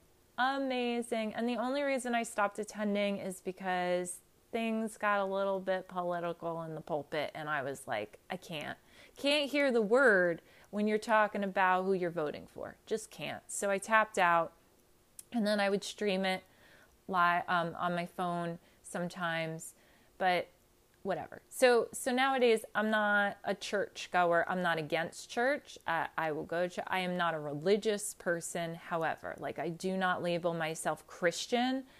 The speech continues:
I don't label myself to be affiliated with any type of religion because I've gone to various different churches. Like, half of my, m-, my mom's side of the family is Catholic.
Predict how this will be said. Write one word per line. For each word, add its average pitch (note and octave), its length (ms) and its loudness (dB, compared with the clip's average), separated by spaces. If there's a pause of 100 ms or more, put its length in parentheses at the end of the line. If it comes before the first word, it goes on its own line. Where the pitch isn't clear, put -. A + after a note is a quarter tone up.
(220)
I G3 60 -2
don't F#3 340 0
label F3+ 340 0
myself E3+ 680 -2
to G3 120 -2
be E3+ 160 0
affiliated F3+ 720 0
with E3 160 -4
any E3+ 240 -4
type F3 380 -4
of F#3 140 -4
religion F#3+ 580 -2
because F#3+ 880 4 (1040)
I've G#3 260 2
gone G3+ 200 2
to G3+ 80 2
various F3+ 480 0
different F#3 320 -6
churches. - 640 -6
Like, - 340 -6 (340)
half E3+ 300 -4
of F#3 120 -10
my, F3+ 180 0
m-, F3+ 360 -10
my F3 80 -4
mom's F#3 280 -2
side F#3 160 -2
of F3 60 -2
the E3+ 40 -8
family F3+ 360 -4
is - 140 -10
Catholic. G3 640 0